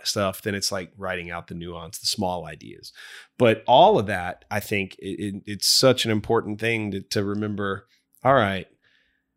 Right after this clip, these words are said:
I'm not gonna tell anybody what I've, what I've written here.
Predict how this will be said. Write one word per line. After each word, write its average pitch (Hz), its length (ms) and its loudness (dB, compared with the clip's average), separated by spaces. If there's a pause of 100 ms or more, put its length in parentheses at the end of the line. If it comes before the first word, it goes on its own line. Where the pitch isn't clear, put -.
(880)
I'm 135 100 4
not 147 160 4
gonna 123 140 4
tell 113 340 0
anybody 98 540 -2
what 92 200 -6
I've, 90 300 -4
what 95 180 -4
I've 92 220 -4
written 90 260 -8
here. 82 340 -16